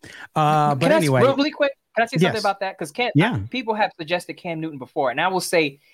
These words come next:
Speaker 2: if you're suggesting Cam Newton, go back to when Cam Newton played under Josh McDaniels and see how that panned out. It
Speaker 1: It
Speaker 2: didn't
Speaker 1: didn't.
Speaker 2: work out very well.
Speaker 1: No, it didn't.
Speaker 2: It didn't. It was one of, it was Cam Newton's worst year. I know he's at the downside of his career now, but if it didn't work out two years ago,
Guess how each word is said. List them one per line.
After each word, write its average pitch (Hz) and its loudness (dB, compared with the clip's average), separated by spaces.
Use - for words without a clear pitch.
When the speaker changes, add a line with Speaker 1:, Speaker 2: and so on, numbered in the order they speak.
Speaker 2:
if 160 -4
you're 196 4
suggesting 196 0
Cam 214 0
Newton, 190 -2
go 220 2
back 240 0
to 214 -6
when 190 -4
Cam 202 0
Newton 190 -6
played 175 0
under 156 -2
Josh 143 -2
McDaniels 131 -8
and 120 -14
see - -10
how 156 0
that 143 0
panned 104 -12
out. 69 -14
It 127 -2
Speaker 1:
It - 0
Speaker 2:
didn't 214 4
Speaker 1:
didn't. - 4
Speaker 2:
work 185 2
out 143 -2
very 131 0
well. 104 -8
Speaker 1:
No, 117 4
it 104 0
didn't. 104 2
Speaker 2:
It - -4
didn't. 175 -2
It - -4
was 135 -2
one 175 0
of, 160 0
it 165 2
was 139 -4
Cam 196 -2
Newton's 170 -6
worst 147 -2
year. 160 2
I 139 2
know 147 -2
he's 170 -4
at 151 -6
the 139 -6
downside 151 0
of 147 0
his 131 -14
career 185 -8
now, 131 -2
but 123 0
if 127 -10
it - -6
didn't 214 -2
work 175 0
out 165 2
two 220 -4
years 185 0
ago, 123 0